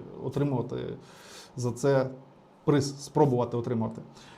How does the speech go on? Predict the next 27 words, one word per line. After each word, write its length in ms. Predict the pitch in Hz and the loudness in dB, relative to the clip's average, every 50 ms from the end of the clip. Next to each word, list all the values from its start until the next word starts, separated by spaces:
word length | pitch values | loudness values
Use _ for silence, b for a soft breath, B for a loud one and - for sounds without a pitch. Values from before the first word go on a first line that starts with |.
| B | B
Я 160 | B 170 214 | B 10 10
дякую 320 | 208 214 254 247 247 220 196 | 12 10 10 8 8 8 6
всім, 240 | 180 - 214 220 202 | 6 6 4 2 4
хто 160 | - - 180 | 6 6 8
долучився, 640 | 165 180 180 185 185 - 220 247 240 240 - 175 156 | 8 10 8 8 8 6 4 2 4 4 6 6 6
дякую 360 | 151 180 190 190 196 185 165 | 8 6 6 8 8 8 8
всім, 260 | 160 - - 202 185 | 6 6 2 2 2
хто 160 | 180 - 165 | 4 6 6
витратив 420 | 160 185 - 180 160 160 - 165 - | 8 8 6 6 4 2 2 0 -2
свій 220 | - - 156 160 | 2 2 4 4
час 520 | 160 - 196 190 208 202 - - - - | 6 6 6 6 6 6 2 -4 -6 2
сьогодні, 500 | - 180 151 139 180 214 214 185 175 151 | 4 6 8 10 10 10 10 8 6 2
я 100 | 139 135 | 2 2
дякую 360 | 135 135 165 175 175 165 156 151 | 2 2 2 2 2 2 0 0
всім, 300 | 143 - - 170 170 160 | 0 0 2 2 2 2
хто, 540 | 170 - - 160 156 156 151 147 143 135 143 B B B B B | 2 0 2 4 6 6 6 6 4 2 0 B B B B B
е, 340 | 135 131 131 135 135 135 139 135 | 0 2 4 6 6 6 4 4
дивиться 520 | - 135 127 190 196 170 175 175 175 165 | 2 4 6 8 10 10 8 6 6 2
цей 200 | - - 175 165 | 2 4 4 4
канал, 540 | 160 160 165 156 160 170 180 202 214 220 214 B B B B B B B - | 6 6 4 6 8 8 10 10 8 6 4 B B B B B B B 0
е, 260 | 135 135 139 139 139 | 2 4 6 8 8
реагує 540 | 156 180 185 175 - 170 190 190 175 165 151 | 10 10 10 8 8 8 8 8 8 8 8
на 320 | 151 147 151 147 147 143 | 6 4 4 6 6 6
відео 640 | 143 165 208 196 170 170 185 180 175 170 165 156 147 | 6 6 6 8 10 10 10 12 12 10 10 8 6
коментарями, 920 | 143 - 160 156 165 170 165 170 180 175 180 196 196 196 190 180 175 165 | 6 4 6 6 8 6 8 8 8 8 10 10 10 10 8 8 6 4
пише 340 | 156 - - 196 180 - 170 | 4 4 2 2 4 4 2
свої, 520 | - - 156 156 165 165 170 170 165 160 | 2 2 4 6 6 6 8 6 6 4